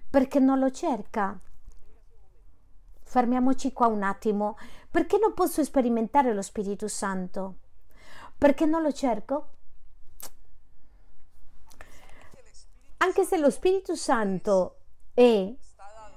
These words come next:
è dato in un modo che noi possiamo sperimentare a Dio, una persona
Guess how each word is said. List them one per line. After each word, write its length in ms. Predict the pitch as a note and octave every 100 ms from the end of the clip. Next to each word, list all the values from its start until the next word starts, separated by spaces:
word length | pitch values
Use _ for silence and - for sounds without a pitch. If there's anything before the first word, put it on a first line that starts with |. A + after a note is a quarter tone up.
| - - - - - -
è 160 | A#3+ A#3
dato 560 | G3 F#3+ C#4 B3 -
in 100 | A3
un 260 | A3+ B3+ C4
modo 340 | D4 C#4+ C#4+
che 440 | - C4+ B3+ A#3+ A3
noi 260 | B3+ D#4 D4
possiamo 600 | B3+ A#3 - D#4 C#4 A#3
sperimentare 800 | - A3 G#3+ G#3 G#3+ - A3+ F#3+
a 40 |
Dio, 460 | F#3+ A#3 C4+ D#4+ D#4+ - - - - - - - - - - -
una 260 | - G4 F4+
persona 600 | D4 C#4 - D4 C4+